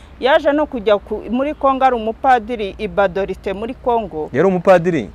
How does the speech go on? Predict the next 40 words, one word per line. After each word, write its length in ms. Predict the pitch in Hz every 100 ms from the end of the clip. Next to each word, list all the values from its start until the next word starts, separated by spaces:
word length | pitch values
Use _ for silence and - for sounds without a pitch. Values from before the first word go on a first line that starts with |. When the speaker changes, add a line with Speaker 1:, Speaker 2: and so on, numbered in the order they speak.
| -
Speaker 1:
Iyi 300 | 220 247 247
yari 120 | 320
umupadiri, 520 | 311 247 269 240 214
yize 200 | 294 349
seminari 500 | 277 240 226 247 285 302
ntoya 280 | 294 269
yo 80 | 254
ku 160 | 254 202
Nyundo, 500 | 190 185 180 180 220 - -
Speaker 2:
Mm. 240 | 123 120 214
Speaker 1:
yiga 260 | 226 175
inkuru 300 | 233 226 285
y'inyakibanda, 880 | 294 269 196 - 214 190 190 190 247 - - - - - -
ajya 280 | 220 202 262
no 120 | 320
kwi-, 320 | - 330 254 214
kuba 200 | - 269 302
umupadiri 560 | 294 - 269 220 262
Badorite 640 | 185 202 175 202 202 - 196
muri 200 | 208 262
Kongo, 520 | - 262 262 262 262 -
Speaker 2:
Mm. 240 | 254 254 226
Speaker 1:
yari 200 | 262 285
azi 300 | 285 254 269
Francais 400 | - 214 202 - 247
yo 60 |
ku 120 | 269 262
rwego 320 | 247 208 190
rwo 160 | 190 247
hejuru, 380 | 240 185 190 180
kubera 240 | 247 226
najyaga 360 | 190 202 247 240
mbona 240 | 233 233 226
n'ibitabo 420 | 220 202 185 185
bye 140 | 185
bya 220 | 214 220 214
Martin 440 | 214 208 220 208
d'Afrique, 760 | 180 175 - 208 226 - 226 208
mbona 400 | 214 220 185
Speaker 2:
Mm. 60 | 180